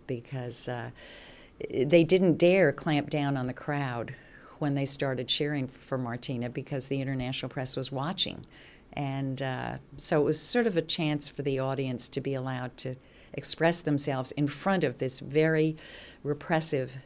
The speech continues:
government and get away with it, so to speak. I think it was about Wednesday or Thursday, the U S team came up against Italy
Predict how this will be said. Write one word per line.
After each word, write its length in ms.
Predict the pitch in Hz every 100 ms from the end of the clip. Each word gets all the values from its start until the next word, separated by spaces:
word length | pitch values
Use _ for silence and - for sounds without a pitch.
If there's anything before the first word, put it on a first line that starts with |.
| -
government 640 | - 143 143 123 113 - - -
and 140 | 147 131
get 140 | 139
away 240 | 135 131 131
with 180 | 110
it, 180 | - -
so 160 | - 120
to 80 | 113
speak. 500 | - 113 - - - - - - - - - - -
I 40 | 269
think 100 | 370
it 60 |
was 120 | 302
about 220 | 165 143 -
Wednesday 520 | 156 160 175 165 143
or 100 | 139
Thursday, 960 | 139 - 147 147 143 - 143 131 131
the 140 | 135 147
U 220 | 160 160
S 200 | 151 -
team 280 | - 151 147
came 240 | 165 143
up 160 | 139 139
against 640 | 131 135 131 - - - - -
Italy 440 | 175 165 120 -